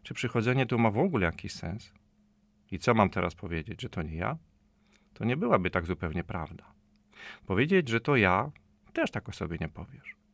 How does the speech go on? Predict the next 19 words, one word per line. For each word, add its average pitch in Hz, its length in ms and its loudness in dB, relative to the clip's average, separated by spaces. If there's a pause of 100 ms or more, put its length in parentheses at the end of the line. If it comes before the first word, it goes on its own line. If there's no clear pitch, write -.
(500)
I 120 80 -2
póki 202 260 2
tak 185 160 4
sobie 165 220 4
dumałem, 151 440 6
chory 117 240 4
raz 120 240 8
jeszcze 92 220 -2
spytał: 92 480 -6 (120)
'Bóg, 143 340 4
to 92 120 -2
ty?' 202 280 -4 (880)
Odpowiadam: 101 640 0 (120)
'No, 139 180 0 (560)
ja.' 82 280 0 (1040)
A 90 100 -2
on 90 160 2
na 87 140 0
to: 85 200 -10